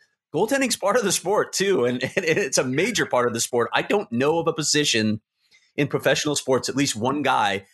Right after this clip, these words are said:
that can impact the outcome of games more than the hockey goaltender. So he was, he was clearly a major difference. I said he was going to be at the start. I was actually on a Nashville radio station,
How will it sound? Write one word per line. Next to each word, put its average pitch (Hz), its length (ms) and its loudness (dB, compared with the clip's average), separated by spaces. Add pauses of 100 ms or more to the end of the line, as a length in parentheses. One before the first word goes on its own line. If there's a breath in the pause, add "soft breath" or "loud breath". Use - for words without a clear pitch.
that 107 140 -2
can 117 180 0
impact 147 440 -2
the 113 120 2
outcome 123 300 0
of 104 120 -2
games 104 320 0
more 107 180 2
than 107 160 0
the 101 60 0
hockey 101 320 0
goaltender. 101 520 0
So 107 420 0 (520 soft breath)
he 143 140 -2
was, 165 300 0
he 147 100 0
was 151 140 2
clearly 170 520 0
a 120 120 0
major 135 340 0
difference. 139 380 0
I 98 60 0
said 135 260 2
he 165 80 2
was 147 160 0
going 131 220 0
to 131 60 -4
be 120 140 2
at 120 100 2
the - 60 -2
start. 120 380 0 (140)
I 117 40 -4
was 123 120 2
actually 151 260 0
on 127 140 2
a 117 80 -2
Nashville 117 420 0
radio 113 320 2
station, 107 460 0